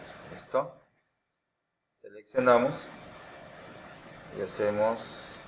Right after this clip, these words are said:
creador de formas, uno, listo,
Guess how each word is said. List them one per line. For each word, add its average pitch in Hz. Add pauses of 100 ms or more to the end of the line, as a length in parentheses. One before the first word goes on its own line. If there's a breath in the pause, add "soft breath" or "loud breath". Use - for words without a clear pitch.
(880)
creador 92
de 107
formas, - (680)
uno, 113 (760)
listo, 180